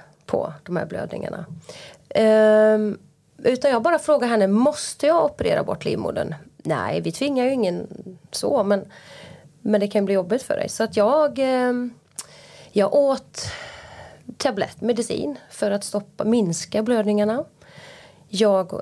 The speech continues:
fick äta järntabletter för mitt järnvärde rasade, så jag hade ungefär fem, sex i ferritin, och det är ganska lågt.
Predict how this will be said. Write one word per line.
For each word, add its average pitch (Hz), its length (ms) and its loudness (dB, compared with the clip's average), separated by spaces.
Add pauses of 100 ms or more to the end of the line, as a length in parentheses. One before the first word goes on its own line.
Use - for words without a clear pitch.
(120)
fick - 320 -6
äta 185 380 -4
järntabletter 170 720 -4
för 202 140 -6
mitt 170 180 -4
järnvärde 160 600 -4
rasade, 190 600 -4
så - 80 -8
jag 175 60 -4
hade 160 220 -4
ungefär 147 360 -8
fem, 160 300 -8
sex - 360 -10
i - 40 -8
ferritin, 226 580 -6
och 196 60 -6
det - 80 -8
är - 40 -6
ganska - 320 -8
lågt. - 420 -10